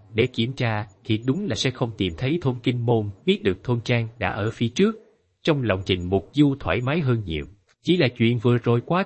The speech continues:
kỳ quặc nên hắn không muốn ở lại đây lâu. Hắn vội ôm Tấn Di xuống xe ngựa, nói với Tưởng Tích Tích: "Xe ngựa không qua được rừng cây rồi,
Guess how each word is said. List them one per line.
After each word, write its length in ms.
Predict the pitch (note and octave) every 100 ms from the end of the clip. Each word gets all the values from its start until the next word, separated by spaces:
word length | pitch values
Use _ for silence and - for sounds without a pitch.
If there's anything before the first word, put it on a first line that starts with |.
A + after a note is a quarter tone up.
| -
kỳ 200 | G#2+ G2
quặc 220 | G2 F#2+ -
nên 160 | C3
hắn 200 | C3 D3+
không 260 | F3+ E3 D3
muốn 180 | D3 F#3
ở 100 | C3
lại 160 | A#2+
đây 180 | G#2 B2
lâu. 320 | A#2+ B2 C3 A#2+ _ _ -
Hắn 160 | E3
vội 240 | F#3 G3 G3
ôm 240 | C#3 C#3
Tấn 220 | C3 E3+
Di 160 | D#3+ C#3+
xuống 220 | - E3
xe 240 | E3+ C#3 A2+
ngựa, 300 | F2 D2+ D#2+ _ G#2+
nói 260 | G#2 D3 D#3+
với 100 | F#3+
Tưởng 160 | F3+ C3+
Tích 180 | D#3+ F#3
Tích: 140 | A#3 - - -
"Xe 200 | - C3+ A2+
ngựa 220 | E2+ D#2
không 260 | - B2+ A#2+
qua 140 | B2+
được 200 | A2 F2+
rừng 180 | G#2 G2
cây 200 | A#2+ A2+
rồi, 240 | - D2+